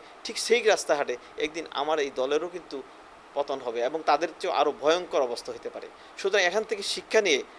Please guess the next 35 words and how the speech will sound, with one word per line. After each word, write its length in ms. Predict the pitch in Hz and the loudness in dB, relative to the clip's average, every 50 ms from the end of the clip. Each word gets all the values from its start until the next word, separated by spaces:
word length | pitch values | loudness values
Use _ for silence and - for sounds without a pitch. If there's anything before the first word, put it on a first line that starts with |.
| - - - | -20 -8 0
আগামী 340 | 135 156 170 202 226 226 226 | 0 2 4 4 4 4 2
দিনে 180 | 196 208 208 185 | 2 0 0 0
নেতৃত্ব 500 | 160 160 165 - 208 214 - - 208 180 | 0 -2 -4 -4 -8 -12 -4 -2 -2 -2
উচিত 260 | 175 175 214 208 - | -2 -4 -6 -6 -2
হবে 240 | 160 147 139 135 123 - - - - - - - | 0 2 2 0 0 -2 -8 -18 -20 -20 -18 -4
মানুষের 440 | 127 139 160 185 202 196 226 208 202 | 0 0 2 2 0 0 -2 -4 0
কল্যাণে, 460 | - 190 185 180 180 180 185 202 220 - - - - | 0 0 0 2 0 -2 -2 -2 -6 -6 -10 -14 -14
সমাজের 440 | - - 160 165 180 185 185 185 180 | -6 -6 0 2 2 4 4 2 0
কল্যাণে, 320 | - 175 160 160 170 165 143 | -2 -6 -6 -4 -6 -6 -2
দেশের 280 | - 156 156 - 208 196 | -2 0 0 0 0 0
কল্যাণে 280 | 208 185 175 165 151 143 | 0 -2 -2 -2 -2 -2
কাজ 220 | 151 143 - - | -2 -2 -2 -4
করা, 180 | 160 151 156 - - - - - - - | -4 -4 -4 -6 -6 -14 -20 -20 -2 -2
যেখানে 300 | 156 156 170 175 175 160 | 0 0 0 -2 -4 -2
কোনো 160 | 170 151 135 | -4 -4 -6
দুর্নীতি 460 | 120 123 156 170 175 170 156 - - - | -4 -4 -2 -2 -2 -4 -6 -8 -10 -12
থাকবে 240 | 131 120 117 123 117 | -12 -8 -8 -8 -8
না, 120 | 117 107 - - | -8 -10 -12 -10
শোষণ 320 | - 165 151 - 196 185 170 | -10 -8 -6 -6 -6 -6 -2
থাকবে 260 | - 147 131 127 139 | -4 -4 -2 -2 -2
না, 120 | 143 160 - - - - - - - 123 | -4 -4 -6 -6 -14 -20 -20 -20 -12 -2
বঞ্চিত 380 | 135 170 185 180 - 208 196 196 | 0 0 0 0 -4 -4 -4 0
মানুষের, 400 | 175 147 147 156 156 - 170 147 - - - - - - | 0 2 0 0 -2 -2 -6 -6 -8 -12 -18 -20 -18 -16
উম, 140 | - 131 120 - | -16 -16 -14 -8
থাকবে 280 | - - 151 139 139 147 | -2 -2 -2 0 0 0
না, 140 | 160 175 165 | 0 2 0
যেখানে 260 | 139 139 147 160 156 | 0 -2 -2 -2 -4
মানুষের 340 | 139 135 143 147 - 147 139 | -2 -4 -4 -4 -6 -10 -4
কল্যাণে 380 | - 175 202 208 196 190 175 | 0 0 2 2 2 0 0
কাজ 220 | 151 143 135 - - | 0 0 -2 -2 -6
করবে। 160 | 139 120 113 113 | -10 -12 -10 -12
যদি 160 | 156 165 180 | -4 2 4
এরকম 220 | 196 202 202 220 208 | 4 4 4 2 2
করতে 320 | 208 208 196 - - 214 | 2 -2 -4 -2 -2 -2
পারে, 180 | 208 220 226 | 0 0 -2